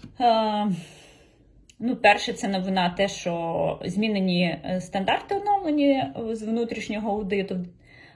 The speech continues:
е, міжнародні стандарти. З ними можна ознайомитися на інституті, е, Global міжнародних. Е, якщо ви не знаєте, як це знайти, можете написати, ми вам скинемо оновлені стандарти з внутрішнього аудиту.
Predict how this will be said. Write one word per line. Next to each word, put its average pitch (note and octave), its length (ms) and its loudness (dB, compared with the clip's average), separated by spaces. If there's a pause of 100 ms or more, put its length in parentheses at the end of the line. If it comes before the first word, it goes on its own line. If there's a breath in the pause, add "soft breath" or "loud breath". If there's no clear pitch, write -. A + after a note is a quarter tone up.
е, G3 120 -2
міжнародні G3 640 2
стандарти. E3+ 580 -4 (140)
З - 120 -18
ними A3+ 200 -2
можна G3 280 0
ознайомитися F3+ 680 -2
на F3+ 120 0
інституті, F3 560 -4
е, E3 240 -6
Global C4 760 0
міжнародних. B3 960 0
Е, F#3+ 840 0 (880 loud breath)
якщо B3+ 360 2
ви G3+ 120 -2
не G3+ 100 -2
знаєте, F3+ 380 0
як F#3+ 200 -4
це C4 100 -4
знайти, A4 320 -4 (200)
можете B3+ 300 -4
написати, A3+ 440 -2
ми F#3 60 -2
вам F#3+ 220 0
скинемо F#3+ 580 -4
оновлені A#3 460 2
стандарти G3 480 -2
з E3+ 40 -4
внутрішнього F#3 600 -2
аудиту. F3 440 -2